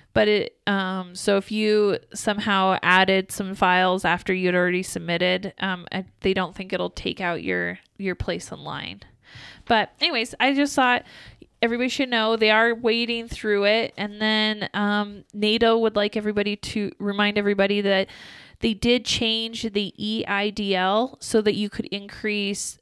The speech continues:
the, your loan amount up to five hundred thousand dollars. So if you wanna take out more E I D L loan,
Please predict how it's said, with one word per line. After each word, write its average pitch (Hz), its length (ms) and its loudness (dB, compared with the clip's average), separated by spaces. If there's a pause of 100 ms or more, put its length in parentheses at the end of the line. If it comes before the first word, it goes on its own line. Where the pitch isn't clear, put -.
the, 196 220 -8
your 196 180 4
loan 185 240 0
amount 214 320 0
up 190 200 0
to 190 160 -4
five 170 240 -2
hundred 175 240 -6
thousand 170 320 -6
dollars. 165 380 -2
So - 120 0
if 185 140 -4
you 190 100 -6
wanna 202 260 -4
take 214 220 -4
out 190 200 -2
more 196 300 -2
E 196 200 -4
I 185 240 -2 (340)
D 185 220 0
L 185 280 2
loan, 226 540 -2